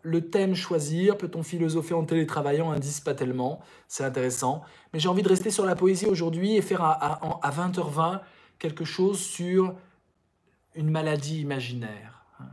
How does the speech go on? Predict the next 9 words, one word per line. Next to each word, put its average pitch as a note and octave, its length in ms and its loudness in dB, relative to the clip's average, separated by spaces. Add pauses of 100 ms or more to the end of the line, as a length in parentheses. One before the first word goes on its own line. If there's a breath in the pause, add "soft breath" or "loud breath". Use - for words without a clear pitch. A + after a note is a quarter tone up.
(140)
Une C3 140 -6
mala-, C3+ 320 -2 (160)
la D3 120 0
vie, E3 520 -4
la C3+ 120 -4
vie C3 420 -8
est C3+ 180 -6
une C3+ 120 -6
maladie C3+ 540 -6